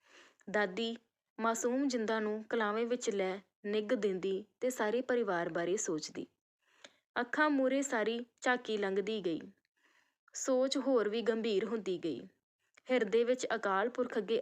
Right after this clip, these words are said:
ਅਰਦਾਸ ਕਰਦੀ ਦਾਦੀ ਮਾਂ ਦੇ ਬਿਰਧ ਤੇ ਥੱਕੇ ਸਰੀਰ ਨੂੰ ਪਤਾ ਨਹੀਂ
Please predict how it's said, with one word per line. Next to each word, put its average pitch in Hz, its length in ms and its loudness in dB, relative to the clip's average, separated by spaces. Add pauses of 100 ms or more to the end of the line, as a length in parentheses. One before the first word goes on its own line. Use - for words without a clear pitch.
ਅਰਦਾਸ 190 400 -2
ਕਰਦੀ 185 380 -2
ਦਾਦੀ 185 420 -2
ਮਾਂ 202 220 0
ਦੇ 180 200 0 (640)
ਬਿਰਧ 226 320 0
ਤੇ 262 180 -2
ਥੱਕੇ 262 380 -2
ਸਰੀਰ 226 340 2
ਨੂੰ 233 160 -2
ਪਤਾ 214 320 0
ਨਹੀਂ 196 320 -2